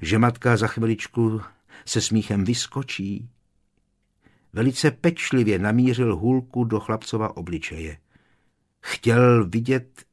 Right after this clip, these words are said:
jak se to stane, jak zničí tohle jediné nevysvětlitelné nebezpečí. Dítě se rozplakalo.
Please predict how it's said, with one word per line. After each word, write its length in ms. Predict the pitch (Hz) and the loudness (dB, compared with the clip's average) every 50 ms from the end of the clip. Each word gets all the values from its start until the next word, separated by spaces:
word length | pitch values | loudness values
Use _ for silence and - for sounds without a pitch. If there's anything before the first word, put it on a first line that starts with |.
| _ - | _ -8
jak 340 | 87 90 107 113 - - - | -6 -6 -6 -6 -8 -10 -10
se 140 | - 127 | -8 -8
to 160 | 117 - 120 117 | -6 -6 -8 -8
stane, 540 | - - - - 110 104 113 - 76 - - _ | -8 -10 -12 -14 -14 -14 -14 -14 -16 -18 -20 _
jak 320 | - 90 110 123 127 123 - - - | -8 -2 -2 -2 -2 -2 -8 -16 -14
zničí 680 | - - 76 71 78 85 113 143 143 - - - 90 85 | -12 -10 -10 -8 -2 0 2 2 0 -2 -6 -8 -8 -8
tohle 380 | 82 95 95 82 87 90 85 85 - - - - - - _ _ | -8 -8 -6 -6 -4 -6 -6 -8 -12 -20 -20 -20 -20 -20 _ _
jediné 800 | 95 98 120 127 123 123 127 117 107 101 98 92 90 92 90 | 0 2 4 4 6 6 6 6 6 4 2 0 0 -2 -2
nevysvětlitelné 1300 | 87 87 92 117 120 123 131 - - - 104 110 104 - 107 110 107 - 104 101 98 95 95 95 95 95 | 0 0 2 2 2 2 2 -2 -2 -2 -2 -2 -2 -2 -4 -6 -2 -2 0 0 0 0 -2 -2 -2 -2
nebezpečí. 840 | 95 95 87 80 - - - - 82 80 - - 82 76 76 76 - _ _ _ _ _ _ _ _ _ _ _ _ _ _ _ _ _ _ _ _ _ _ - | -4 -4 -4 -6 -8 -8 -8 -8 -8 -8 -8 -10 -10 -12 -12 -14 -16 _ _ _ _ _ _ _ _ _ _ _ _ _ _ _ _ _ _ _ _ _ _ -20
Dítě 240 | 76 76 - 82 73 | -20 -18 -16 -14 -14
se 160 | - - 85 | -12 -12 -12
rozplakalo. 680 | 87 90 - - - 90 - - - - - - - | -12 -12 -14 -14 -16 -18 -16 -14 -14 -14 -14 -16 -18